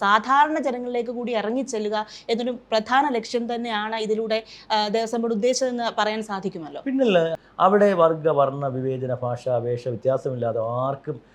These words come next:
Speaker 2: കടന്നു വരാൻ പറ്റുന്നൊരു ക്ഷേത്രമാണ്. അവിടെ സാധാരണക്കാരനും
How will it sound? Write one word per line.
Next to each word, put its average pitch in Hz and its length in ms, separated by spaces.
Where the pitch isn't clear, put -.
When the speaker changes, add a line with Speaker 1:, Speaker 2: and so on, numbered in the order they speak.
Speaker 2:
കടന്നു 120 180
വരാൻ 117 260
പറ്റുന്നൊരു 101 280
ക്ഷേത്രമാണ്. 87 560
അവിടെ 120 180
സാധാരണക്കാരനും 139 920